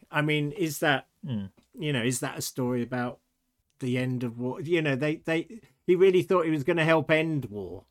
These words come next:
Speaker 1: I think, by having a weapon so massive. Um, anyway,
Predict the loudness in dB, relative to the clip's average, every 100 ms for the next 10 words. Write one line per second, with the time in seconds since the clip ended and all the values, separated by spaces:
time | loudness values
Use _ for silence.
0 | _ -14 -12 -12 -14 _ _ _ _ _
1 | _ _ _ 0 2 4 2 0 0 0
2 | -2 -6 -8 -4 -2 -2 -4 -6 -8 -12
3 | -16 -20 _ _ _ _ -14 -14 -14 -16
4 | -20 _ _ -2 0 0 -2